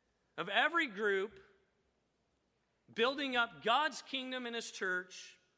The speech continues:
amongst every people. That should be the heart of what we're about. We do not spread our faith by war. Let me make that very clear.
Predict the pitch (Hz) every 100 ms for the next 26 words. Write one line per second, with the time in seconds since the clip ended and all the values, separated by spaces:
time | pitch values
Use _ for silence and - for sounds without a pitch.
0 | _ _ _ _ _ _ 151 180 185 185
1 | - - _ 190 208 214 165 160 147 156
2 | 131 104 - _ _ _ _ _ _ _
3 | _ _ _ _ _ _ _ - 180 -
4 | 190 196 175 - 202 190 151 131 - -
5 | 147 143 156 139 151 147 147 131 131 104
6 | - _ _ _ _ _ _ _ _ _
7 | _ _ _ _ 147 226 254 254 240 -
8 | - _ 131 165 269 311 320 - - -
9 | 240 226 220 - 202 220 240 180 185 165
10 | 175 220 269 285 - - _ _ _ _
11 | _ _ _ _ _ _ _ - 127 175
12 | 202 220 233 240 247 247 247 240 269